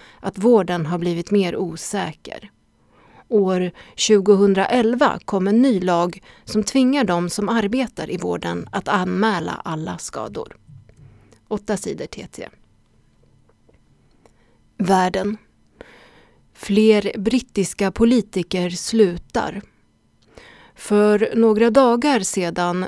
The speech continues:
slutade sju viktiga politiker i det socialdemokratiska partiet Labour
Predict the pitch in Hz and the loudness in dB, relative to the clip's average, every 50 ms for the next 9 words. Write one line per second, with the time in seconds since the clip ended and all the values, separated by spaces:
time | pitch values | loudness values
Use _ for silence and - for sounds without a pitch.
0 | - - - - 254 262 247 208 196 - - 262 247 208 185 185 180 175 - - | -8 -8 -6 -2 2 2 2 2 0 -2 -4 -2 -2 0 0 0 -2 -2 -2 0
1 | 269 262 220 185 175 - - 185 185 170 - - - 202 196 190 170 - - 196 | 2 2 2 2 0 -4 -4 -4 -4 -4 -4 -2 -2 0 0 0 -2 -4 -4 -2
2 | 185 196 196 180 - - 156 - - 170 156 165 170 - - - - - - _ | 0 0 0 0 -4 -8 -10 -8 -6 -6 -6 -6 -8 -10 -16 -20 -20 -20 -20 _
3 | - 220 196 202 202 - - 208 - - - 214 214 196 180 180 - - 190 180 | -6 -2 0 0 0 0 0 -2 -2 2 4 4 4 4 4 2 0 -2 -4 -2
4 | 190 190 185 175 - - 240 220 190 156 - - 180 - - - 160 - 170 165 | -2 -2 -2 -2 0 0 0 0 0 -2 -6 -8 -10 -8 -8 -10 -8 -6 -8 -6
5 | - 185 196 175 165 165 156 - - - 214 233 226 202 175 - 139 120 156 180 | -4 -4 -2 -2 -2 -4 -6 -8 -8 -4 0 2 4 4 2 0 -4 -8 -8 -10